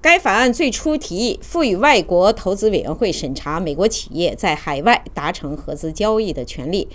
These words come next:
但是国际商业机器公司I B M、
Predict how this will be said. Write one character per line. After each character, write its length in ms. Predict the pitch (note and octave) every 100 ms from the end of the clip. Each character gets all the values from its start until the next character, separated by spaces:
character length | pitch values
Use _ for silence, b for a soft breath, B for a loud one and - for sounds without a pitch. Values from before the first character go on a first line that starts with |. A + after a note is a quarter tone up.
| B B -
但 120 | D#4
是 240 | D4 A3
国 260 | - F#3+ B3
际 320 | B3+ C#4 F3
商 320 | D#3+ C4 B3+
业 200 | C4+ A3
机 200 | E3+ A3
器 160 | G#3+ G3+
公 200 | F#3 F#3+
司 380 | G3+ - G#3 G3+ b b b b b b b b -
I 160 | B3+ C4
B 160 | C4+
M、 380 | C4 D4 B3+ C#4